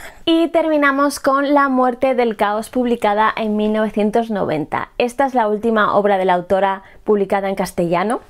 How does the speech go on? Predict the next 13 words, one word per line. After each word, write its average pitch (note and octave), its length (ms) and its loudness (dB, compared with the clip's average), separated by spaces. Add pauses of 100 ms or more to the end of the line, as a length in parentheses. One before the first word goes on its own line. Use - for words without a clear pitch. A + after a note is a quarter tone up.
Y C#4+ 180 2
a D4 80 -2
mi C#4 140 -4
parecer A#3+ 640 0
aquí A3+ 480 0
ya A3+ 300 2
Joan G3+ 300 4
Arras G#3 320 0
estaba F#3+ 460 -2
de G3 140 0
vuelta F3+ 400 0
de D#3+ 100 0
todo, F3 400 2